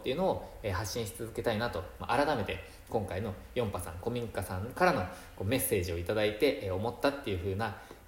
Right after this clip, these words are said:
今回は内容です。ということで、えー、ぜひぜひ自分も、あの、やっていきたいと思ってるので、まあ、聞いてくださってる方の中で、まあ、ちょっとなんかチャレンジしてみようかなって思ってることがあるような方は、ぜひそれやってみてほしいんですよね。ちょっと、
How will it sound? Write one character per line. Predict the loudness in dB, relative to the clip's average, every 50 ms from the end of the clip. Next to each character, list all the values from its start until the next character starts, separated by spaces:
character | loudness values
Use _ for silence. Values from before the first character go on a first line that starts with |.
| -20 -16 -6
今 | -2 -2 -2 0
回 | 2 4
は | 4 4 2 0 -4 -2
内 | 0 2 2 2
容 | 2 2 0
で | 0 -2
す。 | -4 -6 -10 -16 -20 -20 -20 -12 0
と | 2 4
い |
う | 4
こ | 6 4
と | 4
で、 | 2 2 0 -4 -10 -14 -18 -8 -2
え | 0 2 2 2 4
ー、 | 4
ぜ | 4 4
ひ | 4 4
ぜ | 2
ひ | 2 0 0
自 | 0 2 4
分 | 4 4 4
も、 | 4 4 4 4 2 -2 -6 -4 -4
あ | -2 -2
の、 | 0 0 0 2
や | 2 2 2
っ |
て | 2 0
い | 2
き | 4
た | 2
い | 2
と | 2
思 | 0 -2 0
っ |
て | 0 0
る | 0 0
の | 0 2
で、 | 2 2 2 2 -4 -8 -14 -18 -20 -20 -16 -12
ま | -10 -10
あ、 | -4
聞 | 0 2 2
い | 4
て | 4
く | 2 2
だ | 2
さ | 2 0
っ | 0
て | 2 0
る | -2 -2 -4 -6 -10 -10
方 | -8 -6 -4 -2 -2
の | 0 2
中 | 0 2 2 4
で、 | 6 6 4 4 2 -4 -8 -12 -14 -18 -14 -6 -2
ま | -2
あ、 | -2
ち | -2 0 -2 -2
ょ |
っ | -2
と | -2 -6
な | -6 -4
ん |
か | -6 -6
チ | -4 -4
ャ | -4
レ | -2
ン | -4 -4
ジ | -6
し | -6
て | -6 -4
み | -4
よ | -4
う | -4
か | -4 -4
な | -4 -4
っ | -2
て | -2
思 | -2 -2 -2
っ | 0
て | 0 0
る | -2
こ | -2 -6
と | -8 -8
が | -8 -4 -2
あ | 2 2
る | 2 2 2 -4 -10 -16 -18 -12 -6
よ | -2 -2
う | -2
な | -2
方 | -2 -6 -2 0 2
は、 | 2 2 0 0 2
ぜ | 2
ひ | 2 2 -2
そ | -2 -2
れ | -4 -4 -4 -8 -14 -18 -20 -20 -20 -14 -4
や | -2 -2 -2
っ |
て | 0 0 0
み | 0 2
て | 0 0
ほ | -2
し | -2
い | -4
ん |
で | -6 -6
す | -8
よ | -8 -10
ね。 | -12 -12 -10
ち | 0 0
ょ | 0
っ | 2 2
と、 | -4 -6 -6 -8 -14